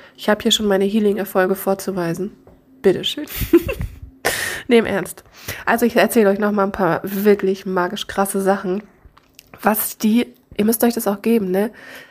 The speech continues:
Sind nicht mal drei Wochen vergangen. Und all das, was ich euch jetzt erzähle, wurde innerhalb dieser Zeit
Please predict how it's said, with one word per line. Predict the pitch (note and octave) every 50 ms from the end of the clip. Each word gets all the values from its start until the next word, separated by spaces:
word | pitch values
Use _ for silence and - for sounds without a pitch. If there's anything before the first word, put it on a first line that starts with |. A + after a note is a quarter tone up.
| _ _ _
Sind | - - - - A3+ A3+ B3 B3 - - -
nicht | G#3+ A3 A#3+ C4+ - - - - -
mal | G#3 G#3 G#3 A3
drei | G#3+ - - F#3+ G3 G3 G#3
Wochen | G#3 - - F3 F3 F3+
vergangen. | - - E3+ E3+ E3+ F#3 G3 F3+ D3 C3+ G3+ - - _ _ - - - - - - - - _ _ _ -
Und | - F#3+ - - -
all | G#3+ A#3
das, | A#3 A3 -
was | G#3 G#3 -
ich | G3+ G#3 -
euch | E3+ G3+ G3 -
jetzt | G3+ - -
erzähle, | - F3+ - - - A3+ G#3+ G3 F#3 F#3 G3+
wurde | G#3 G#3+ G#3 F#3
innerhalb | F#3 - A3+ A3+ G#3+ G3 G3 G3 G3 -
dieser | - G#3 G#3+ - F3+ F3+
Zeit | - - - G3+ F#3+ F#3+ F#3+ F#3+ -